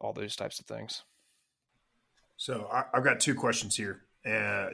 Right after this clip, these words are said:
Speaker 2: do you go, you, do you guys like internal or external frame packs? One. And two, what sort of, um, sort of hunting specific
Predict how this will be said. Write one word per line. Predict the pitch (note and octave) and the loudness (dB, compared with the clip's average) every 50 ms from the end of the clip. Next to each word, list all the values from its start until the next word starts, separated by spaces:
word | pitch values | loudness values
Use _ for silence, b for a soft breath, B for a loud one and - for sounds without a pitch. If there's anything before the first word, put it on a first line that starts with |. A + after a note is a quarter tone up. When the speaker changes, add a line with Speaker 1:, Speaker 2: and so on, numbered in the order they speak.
| G#2+ G#2+ | -6 -4
Speaker 2:
do | G2+ G#2+ G#2+ | -2 0 2
you | A2+ B2+ C#3+ | 2 2 2
go, | C3 C#3 C3 B2+ B2 B2 A#2+ A#2+ A#2 A#2 A#2 - | 4 6 6 8 8 8 6 4 2 2 0 -2
you, | A#2 G#2 G2+ G2 | -4 -4 -4 -4
do | G#2 G2+ A2 | -6 -4 0
you | A#2 | 4
guys | B2+ B2+ A#2+ A#2 A#2+ | 4 4 4 4 0
like | A2 G2+ G#2 A2 G#2 - | 0 2 2 0 0 -2
internal | - G#2+ A#2 C3 B2+ C#3 C#3+ C3 B2+ A#2+ A2 G2 | -4 -4 -2 -2 0 2 2 2 4 2 2 0
or | E2 F2+ | 0 -2
external | G2 G#2 - - G2+ F#2 F#2 F#2 | -4 -4 -4 -6 -6 -6 -6 -8
frame | - - G2 F#2 F#2 F#2 F2+ F2+ E2+ - _ - | -8 -8 -6 -6 -4 -6 -6 -8 -12 -16 _ -8
packs? | - G#2 F#2 F2+ F2+ - - - - - _ _ _ _ _ _ _ _ _ - | -4 -2 0 0 0 -2 -2 -6 -8 -8 _ _ _ _ _ _ _ _ _ -12
One. | G#2+ G2+ G2 G2 F#2+ F#2 F2 E2+ - - | -8 -6 -4 -2 -4 -4 -6 -8 -12 -14
And | - G2+ G#2 | -12 -6 -4
two, | - - B2+ B2 A#2+ A2 G#2 G2 F#2+ - _ _ _ _ _ _ _ _ _ _ _ _ _ _ _ _ _ - - - - | -2 2 4 4 4 4 2 0 -4 -8 _ _ _ _ _ _ _ _ _ _ _ _ _ _ _ _ _ -8 -8 -6 -6
what | - B2+ B2 A#2 A#2 A#2+ A#2+ - | -6 -2 2 4 4 4 2 2
sort | - - C#3+ B2+ B2+ B2+ | 0 2 4 4 4 4
of, | B2+ A2+ G#2 G2+ G#2 - _ _ _ _ _ _ _ _ _ _ - | 4 4 2 0 -4 -10 _ _ _ _ _ _ _ _ _ _ -10
um, | - F#2+ F#2+ F#2 F#2 F#2+ | -6 -4 -4 -4 -4 -2
sort | - - A#2 G2 | -2 0 0 0
of | F2 - | -2 -4
hunting | - - - A2+ A2+ G#2+ G2+ | -6 -2 0 0 0 0 0
specific | G2+ - - - G2 - - A2+ G2+ - G2+ F#2+ - - - | -2 -2 -2 -2 0 0 0 0 -2 -4 -6 -8 -8 -10 -14